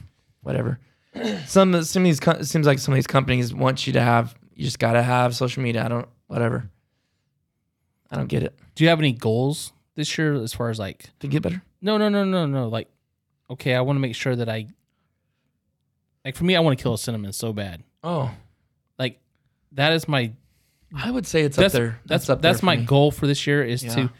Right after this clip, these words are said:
Speaker 2: to get some
Speaker 1: I
Speaker 2: cinnamons
Speaker 1: know
Speaker 2: this
Speaker 1: we
Speaker 2: year.
Speaker 1: can go, dude.
Speaker 2: And I
Speaker 1: I
Speaker 2: wa-
Speaker 1: mean, I was talking to him about it.
Speaker 2: I wanna get some cinnamons like that.
Speaker 1: Thirty, forty percent of these, this refuge's birds is, is cinnamons.
Speaker 2: Really?
Speaker 1: Two of, there's two of 'em I know of.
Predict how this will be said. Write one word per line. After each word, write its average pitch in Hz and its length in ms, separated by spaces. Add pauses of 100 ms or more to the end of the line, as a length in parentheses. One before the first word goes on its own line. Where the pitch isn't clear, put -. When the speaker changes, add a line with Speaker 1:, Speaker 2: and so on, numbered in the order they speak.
(300)
Speaker 2:
to 131 80
get 135 260
some 131 180
Speaker 1:
I - 20
Speaker 2:
cinnamons 127 420
Speaker 1:
know 190 120
Speaker 2:
this 208 100
Speaker 1:
we 208 80
Speaker 2:
year. 147 140
Speaker 1:
can 151 100
go, 226 200
dude. 185 240 (880)
Speaker 2:
And 127 100
I - 20
Speaker 1:
I 123 40
Speaker 2:
wa- 123 60
Speaker 1:
mean, 165 140
I 160 120
was 156 140
talking 170 220
to 165 60
him 175 100
about 175 260
it. - 160 (840)
Speaker 2:
I - 40
wanna 147 160
get 160 140
some 147 120
cinnamons 131 360
like 120 160
that. 151 240
Speaker 1:
Thirty, 202 260
forty 214 260
percent 190 340
of 165 60
these, 151 200 (360)
this 156 220
refuge's 143 380
birds 139 260
is, 135 140 (240)
is - 340 (120)
cinnamons. 120 500
Speaker 2:
Really? 120 360 (440)
Speaker 1:
Two 254 180
of, 160 140
there's 147 160
two 254 200
of 160 80
'em 123 120
I 120 60
know 120 140
of. - 140